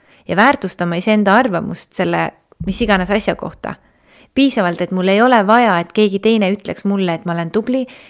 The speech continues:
et ma teen asju hästi, et see on väga hästi kirjutatud, väga hästi räägitud, väga hästi kokku pandud, väga hästi, äh, valmis tehtud, mis iganes asi see on. Mis iganes asi sul on, on ju, teha. Et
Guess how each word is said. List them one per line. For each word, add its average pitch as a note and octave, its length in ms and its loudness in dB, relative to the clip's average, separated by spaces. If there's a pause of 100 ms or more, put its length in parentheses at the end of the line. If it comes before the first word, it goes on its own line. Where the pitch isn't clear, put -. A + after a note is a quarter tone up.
(120)
et F3 160 -4
ma E3+ 160 -4
teen F3 160 -2
asju F3+ 320 -2
hästi, G#3 460 0 (300)
et E3 200 -4
see F3+ 100 -4
on F3 140 -4
väga F3+ 240 -2
hästi F3 360 -6 (360)
kirjutatud, A3 680 2
väga F3 280 -2
hästi E3+ 360 -6 (920)
räägitud, G#3+ 560 2
väga F#3 200 0
hästi F3 440 -4
kokku F#3+ 280 -4
pandud, G#3+ 520 2
väga F#3 320 0
hästi, E3 640 -4
äh, E3 380 -4 (220)
valmis G3+ 280 2
tehtud, F3 280 -6
mis F#3 160 -4
iganes F3+ 320 -4
asi F3 200 -8
see F3 120 -8
on. D#3+ 160 -10 (880)
Mis F#3+ 180 -2
iganes F3+ 360 0
asi F3+ 160 -6
sul G3+ 300 0
on, D#3 260 -6
on - 120 -8
ju, - 80 -6
teha. F3 300 0 (480)
Et - 220 -4